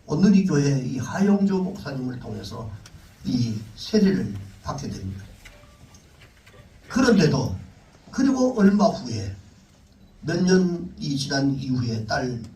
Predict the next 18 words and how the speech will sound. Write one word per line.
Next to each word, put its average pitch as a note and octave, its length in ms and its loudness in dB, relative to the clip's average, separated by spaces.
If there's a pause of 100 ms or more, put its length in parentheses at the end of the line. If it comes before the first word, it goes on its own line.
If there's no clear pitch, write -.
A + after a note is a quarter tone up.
(160)
이미나 E3 420 -6
목사는 - 680 -8 (1900)
위암 E3 420 6
말기로 C3 640 0
하나님의 B2 500 -6
부르심을 A2 520 -8
받게 G#2 280 -10
됩니다. F#2+ 340 -16 (840)
아버지를 F#3+ 520 8
구원하고 C#3+ 460 0
난 A2+ 280 -4
이후에 - 640 -6 (680)
이 C#3 420 0 (840)
암에 G#3+ 480 6
걸려가지고 B2+ 880 -2 (460)
결국은 B2+ 340 -4
세상을 A2 680 -8
떠납니다. A2+ 500 -10